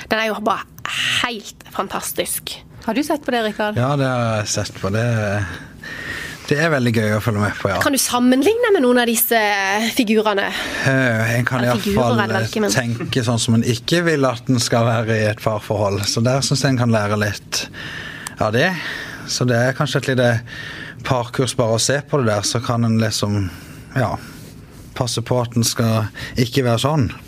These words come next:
Speaker 1: Men han er jo utrolig flink. Han ta-, altså, han har jo catchet så mange, eh, ja, mange ulike typer.
Speaker 2: Ja, han skuespilleren.
Speaker 1: Ja.
Speaker 2: Hva er han heter igjen?
Speaker 1: Ja, nå,
Speaker 3: Kevin.
Speaker 1: eh, Kevin, ja.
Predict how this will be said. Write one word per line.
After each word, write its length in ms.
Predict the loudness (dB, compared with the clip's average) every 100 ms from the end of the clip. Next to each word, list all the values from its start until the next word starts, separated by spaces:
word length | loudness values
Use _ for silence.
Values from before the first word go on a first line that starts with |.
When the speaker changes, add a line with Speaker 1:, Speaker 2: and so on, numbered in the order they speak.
| -18 -18 -18 -16 -16 -4
Speaker 1:
Men 120 | -4 -2
han 240 | -2 0
er 140 | 0
jo 80 | 0
utrolig 400 | -2 -4 -2 0 0
flink. 160 | 0 -2
Han 60 | -2
ta-, 220 | -2 -2
altså, 240 | -2 0
han 160 | 0 2
har 140 | 2 0
jo 60 | -2
catchet 480 | -6 -4 -2 -2 0
så 380 | 0 2 2 4 4
mange, 340 | 2 2 2
eh, 1300 | 0 0 -2 -4 -6 -14 -14 -14 -14 -4 0 2 2 0
ja, 220 | 0 0 0 0
mange 160 | 0 2
ulike 460 | 2 2 2 0 0
typer. 460 | -2 0 0 0 0
Speaker 2:
Ja, 140 | 0 2 0
han 100 | 0
skuespilleren. 560 | -2 0 2 2 2
Speaker 1:
Ja. 220 | 2 2 2
Speaker 2:
Hva 80 | 2
er 40 | 2
han 40 |
heter 200 | 2 2
igjen? 220 | 2 0 -2 -6 -14 -18 -20 -20 -20 -20 -4
Speaker 1:
Ja, 160 | 0 2
nå, 80 | 4 4
Speaker 3:
Kevin. 240 | 4 2
Speaker 1:
eh, 400 | 0 -4 -10 -14 -6
Kevin, 460 | -2 0 2 2 2
ja. 140 | 2